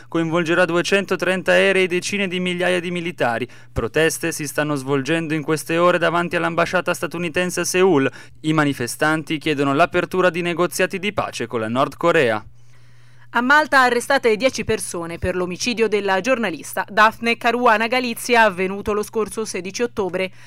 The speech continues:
Speaker 2: La notizia è stata resa nota dal premier Joseph Muscat. L'operazione è stata eseguita dalla polizia, dalle forze armate di Malta e dai nostri servizi segreti di sicurezza,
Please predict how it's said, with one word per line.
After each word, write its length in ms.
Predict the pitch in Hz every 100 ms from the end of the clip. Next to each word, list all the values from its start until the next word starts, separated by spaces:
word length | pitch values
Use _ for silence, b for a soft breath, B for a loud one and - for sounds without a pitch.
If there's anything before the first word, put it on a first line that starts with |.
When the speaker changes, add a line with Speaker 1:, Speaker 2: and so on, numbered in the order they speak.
| B
Speaker 2:
La 100 | 190
notizia 540 | 180 170 208 - 220 -
è 80 | 214
stata 400 | - 240 226 226
resa 260 | 269 233
nota 260 | 196 180 185
dal 220 | 175 170
premier 480 | 220 226 226 233 208
Joseph 320 | 220 220 233
Muscat. 680 | 233 240 - 214 202 - 208 b b
L'operazione 720 | 220 226 214 190 - 226 214 214
è 20 |
stata 260 | - 214
eseguita 400 | 226 226 220 240
dalla 220 | 226 226 220
polizia, 540 | 240 226 - 277 247
dalle 200 | 226 220
forze 300 | 277 269 262
armate 340 | 240 262 247
di 140 | 190 180
Malta 400 | 214 220 240 -
e 140 | 226
dai 200 | 185 185
nostri 400 | 208 233 - 247
servizi 460 | 233 226 233 240 254
segreti 400 | 254 240 254 254
di 100 | 233
sicurezza, 720 | 262 262 269 262 240 - 247